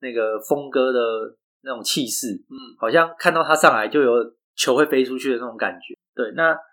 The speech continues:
Speaker 1: 另外让我感动的一个是郑宗哲。
Speaker 2: 郑宗哲。
Speaker 1: 对，二十一岁年轻小将，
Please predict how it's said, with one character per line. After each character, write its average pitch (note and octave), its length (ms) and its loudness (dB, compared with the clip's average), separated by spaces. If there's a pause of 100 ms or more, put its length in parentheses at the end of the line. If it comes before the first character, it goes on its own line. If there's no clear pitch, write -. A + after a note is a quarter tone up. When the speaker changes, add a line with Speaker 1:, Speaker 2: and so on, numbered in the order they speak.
(220)
Speaker 1:
另 A3 140 0
外 G#3+ 120 10
让 G3 180 8
我 D3+ 80 6
感 C3 240 2
动 D#3 180 4
的 C3 80 0 (640)
一 C3+ 100 -12
个 C3+ 100 -2
是 C#3+ 500 -6
郑 C#3+ 180 4
宗 B2+ 240 -2
哲。 F2+ 300 -8 (100)
Speaker 2:
郑 C#3+ 160 -10
宗 B2+ 240 -12
哲。 F#2+ 100 -12
Speaker 1:
对， G2+ 240 -4 (140)
二 D#3 100 2
十 C#3+ 200 -2
一 A#2+ 80 -10
岁 B2+ 340 2
年 A2+ 160 -16
轻 B2 180 -10
小 G#2 220 -2
将， G2+ 180 -2